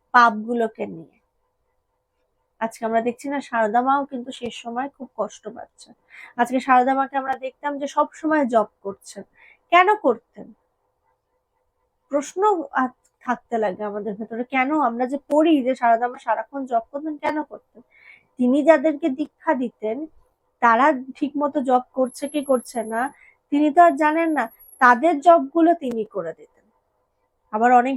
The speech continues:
ভক্তরা ছিল যারা ব্যস্ত থাকতো, তাদের জপ করার সময় নেই, তাদের প্রত্যেকের জপগুলো তিনি করে দিতেন। আর এখন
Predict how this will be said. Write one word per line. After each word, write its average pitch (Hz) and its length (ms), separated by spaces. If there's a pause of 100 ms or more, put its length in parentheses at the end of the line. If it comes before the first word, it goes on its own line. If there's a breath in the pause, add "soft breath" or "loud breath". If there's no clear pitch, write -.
ভক্তরা 277 420
ছিল 277 260
যারা 254 220
ব্যস্ত 226 360
থাকতো, 240 460 (440 soft breath)
তাদের 233 240
জপ 226 280
করার 247 220
সময় 233 340
নেই, 226 140
তাদের 262 260
প্রত্যেকের 302 580
জপগুলো 254 540
তিনি 302 340
করে 226 280
দিতেন। 220 340 (2500)
আর 214 120
এখন 226 440